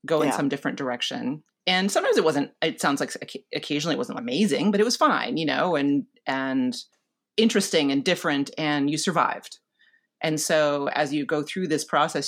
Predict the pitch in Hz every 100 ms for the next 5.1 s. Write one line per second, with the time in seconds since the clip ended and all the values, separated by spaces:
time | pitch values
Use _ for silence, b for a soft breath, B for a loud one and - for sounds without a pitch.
0 | - 160 - 185 175 - - 262 285 -
1 | - - _ _ _ - 151 143 - -
2 | - 151 151 160 160 131 123 143 131 123
3 | 123 127 - _ - 147 147 151 156 160
4 | 143 131 - _ _ 220 220 240 220 196
5 | -